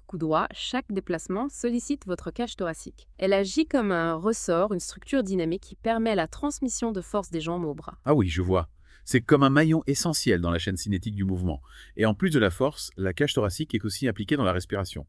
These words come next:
Speaker 2: n'est-ce pas ?
Speaker 1: Tout à fait. Elle se dilate et se contracte à chaque inspiration et expiration,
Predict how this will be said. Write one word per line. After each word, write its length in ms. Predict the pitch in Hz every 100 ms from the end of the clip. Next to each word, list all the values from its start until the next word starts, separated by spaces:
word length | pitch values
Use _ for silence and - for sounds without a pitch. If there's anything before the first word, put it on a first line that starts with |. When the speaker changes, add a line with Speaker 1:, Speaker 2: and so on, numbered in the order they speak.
| -
Speaker 2:
n'est-ce 160 | 71
pas ? 140 | - - _ -
Speaker 1:
Tout 120 | 185
à 80 | 156
fait. 260 | - 143 - _ _ -
Elle 120 | 190
se 120 | -
dilate 520 | 190 190 277 285 - -
et 80 | 180
se 120 | -
contracte 420 | - 180 - 269 -
à 100 | 160
chaque 340 | - - 233
inspiration 640 | 214 - 214 165 - 180 - -
et 120 | 175 -
expiration, 600 | - - 202 185 -